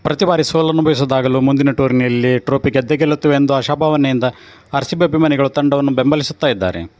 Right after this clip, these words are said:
ಈಗ ಐ ಪಿ ಎಲ್ ಹದಿನೇಳನೇ ಸೀಸನ್‌ಗೆ ತಯಾರಿ ಜೋರಾಗಿದೆ. ಐ ಪಿ ಎಲ್ ಎರಡು ಸಾವಿರದ ಇಪ್ಪತ್ನಾಲ್ಕರ ಟೂರ್ನಿಗೆ ಮುನ್ನ ನಡೆಯುವ ಮಿನಿ ಹರಾಜಿಗೆ ಕ್ಷಣಗಣನೆ ಆರಂಭವಾಗಿದೆ.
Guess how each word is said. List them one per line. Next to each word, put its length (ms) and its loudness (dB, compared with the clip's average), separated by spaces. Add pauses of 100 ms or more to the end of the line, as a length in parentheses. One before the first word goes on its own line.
(560)
ಈಗ 140 -2 (100)
ಐ 40 -4
ಪಿ 120 -4
ಎಲ್ 100 0
ಹದಿನೇಳನೇ 380 -2
ಸೀಸನ್‌ಗೆ 420 -2
ತಯಾರಿ 300 -2
ಜೋರಾಗಿದೆ. 560 -4 (400)
ಐ 60 0
ಪಿ 120 0
ಎಲ್ 80 2
ಎರಡು 140 0
ಸಾವಿರದ 220 -4
ಇಪ್ಪತ್ನಾಲ್ಕರ 520 -2
ಟೂರ್ನಿಗೆ 480 0
ಮುನ್ನ 220 0
ನಡೆಯುವ 320 0
ಮಿನಿ 220 2
ಹರಾಜಿಗೆ 380 0
ಕ್ಷಣಗಣನೆ 560 2
ಆರಂಭವಾಗಿದೆ. 760 -2